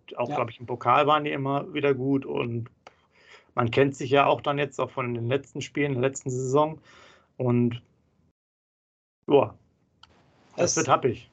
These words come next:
Speaker 2: das
Speaker 1: Das
Speaker 2: wird
Speaker 1: wird happig.
Speaker 2: definitiv
Speaker 1: Also es wird, wird keine einfache Sache.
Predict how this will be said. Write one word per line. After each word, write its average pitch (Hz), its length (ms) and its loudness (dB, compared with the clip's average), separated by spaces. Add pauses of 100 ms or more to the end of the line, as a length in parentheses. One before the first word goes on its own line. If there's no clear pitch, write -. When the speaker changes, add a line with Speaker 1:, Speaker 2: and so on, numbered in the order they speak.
(220)
Speaker 2:
das 180 160 2
Speaker 1:
Das 214 80 4
Speaker 2:
wird 226 140 4
Speaker 1:
wird 226 100 6
happig. 240 120 4
Speaker 2:
definitiv 165 200 2
Speaker 1:
Also 147 220 2
es 120 60 -10
wird, 165 440 -4
wird - 320 -4
keine 170 260 4
einfache 156 400 -4
Sache. 170 520 0